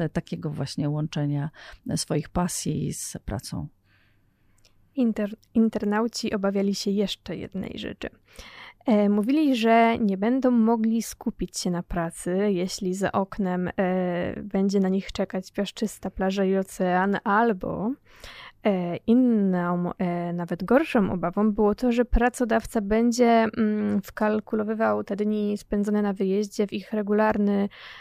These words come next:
Speaker 2: e, czas urlopowy, e, odej-, będzie odejmował im, e, te dni. No i właśnie, e,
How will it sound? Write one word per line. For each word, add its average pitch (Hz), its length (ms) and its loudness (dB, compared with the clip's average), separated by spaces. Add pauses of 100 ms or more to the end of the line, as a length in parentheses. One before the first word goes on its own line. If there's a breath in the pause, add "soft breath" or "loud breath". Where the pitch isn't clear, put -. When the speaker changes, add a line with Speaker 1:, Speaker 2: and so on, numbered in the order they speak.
(180 loud breath)
Speaker 2:
e, 196 300 2
czas - 260 -4
urlopowy, 196 640 -2
e, 180 760 -4
odej-, 208 200 0
będzie 208 240 2
odejmował 196 500 0
im, 175 340 -6
e, 170 240 -4
te - 160 -8
dni. 170 460 -2 (580 loud breath)
No 247 120 6
i 294 100 4
właśnie, 185 640 -2
e, 190 260 0